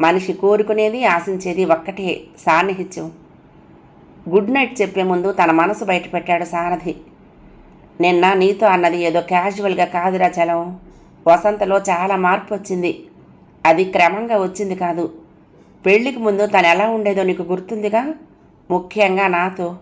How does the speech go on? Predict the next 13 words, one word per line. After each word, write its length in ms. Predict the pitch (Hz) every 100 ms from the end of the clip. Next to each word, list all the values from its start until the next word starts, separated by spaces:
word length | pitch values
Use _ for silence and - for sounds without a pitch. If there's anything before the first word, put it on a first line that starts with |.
| - - - _ _ _ -
పెళ్ళయ్యాక 540 | 175 202 226 208 185 185
ఒక్కసారిగా 640 | 175 - 185 190 208 208
మారిపోయింది. 840 | 190 180 208 208 196 185 175 180 - - _ _ - -
నిర్లిప్తంగా 680 | 214 240 277 277 240 240 240
ఉంటోంది." 640 | 190 185 185 185 185 185 - _ _ _ _ _ _ _ _ _ _ _ -
కొన్ని 220 | 190 190
సంవత్సరాలుగా 800 | 190 180 202 208 220 196 170 185
కలిసి 400 | 190 - 226 247
ఉండటానికి 480 | 196 180 175 170 175
అలవాటు 340 | 170 175 180
పడ్డవాళ్ళు 500 | 185 170 180 175 170
విడిపోలేరు 600 | 170 185 202 226 214 202
చూడు, 420 | 190 233 285 -